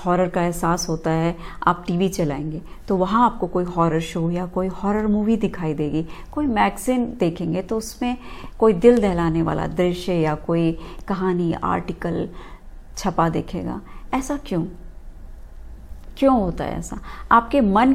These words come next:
की हॉरर वाली फ्रीक्वेंसी की तरंगें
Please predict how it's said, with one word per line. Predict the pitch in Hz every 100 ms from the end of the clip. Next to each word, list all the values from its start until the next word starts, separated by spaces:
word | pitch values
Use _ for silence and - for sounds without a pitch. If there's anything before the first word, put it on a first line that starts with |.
| 262
की | 269 269
हॉरर | 254 - 185 226 247
वाली | 202 180 196 -
फ्रीक्वेंसी | - 165 180 175 170 202
की | 202 180 170 - - - -
तरंगें | 170 170 165 151